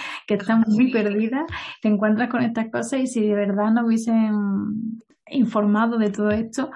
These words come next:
Speaker 1: pues la verdad
Speaker 2: Hubiera
Speaker 1: que
Speaker 2: sido
Speaker 1: o hubiésemos tenido este apoyo o contar con eso, con una coach de sueño, pues es que, no sé, toda la vida se nos hubiese facilitado, ¿no? Porque el cansancio al final es que, uf, hace mella, ¿no? Y es que ya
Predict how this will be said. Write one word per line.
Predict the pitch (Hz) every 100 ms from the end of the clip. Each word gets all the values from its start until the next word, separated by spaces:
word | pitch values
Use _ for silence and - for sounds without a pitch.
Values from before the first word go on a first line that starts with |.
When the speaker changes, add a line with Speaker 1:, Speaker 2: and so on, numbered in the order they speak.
| - - _
Speaker 1:
pues | 208 196
la | 202
verdad | 196 208
Speaker 2:
Hubiera | 208 240 240
Speaker 1:
que |
Speaker 2:
sido | 226 208 208 208
Speaker 1:
o | 226 208 214
hubiésemos | 208 233 226
tenido | 226 214 226
este | 226 202
apoyo | 196 233 269 214 220
o |
contar | 214 202 202 214
con | 214 208
eso, | 254 -
con | 208 220
una | 220 214 214 214 -
coach | 208 - 220 -
de | 202
sueño, | - 233 240 233
pues | 226 214
es | 220 -
que, | 226 226 - - -
no | 208 208
sé, | 208 -
toda | - 208
la | 226 220
vida | 226 240
se | 233
nos | 214
hubiese | 202 226
facilitado, | 226 208 202 196 196 214 202
¿no? | 220
Porque | 226 208
el | 202
cansancio | 208 202 190 214 226
al | 226
final | 220 208 214 254 - - - -
es | 190 180
que, | 226 214 202 208 208 196 202 202
uf, | - -
hace | 214 214 220
mella, | 214 214 202
¿no? | 202 240
Y | 240 214 214
es | 214 226
que | 220
ya | 220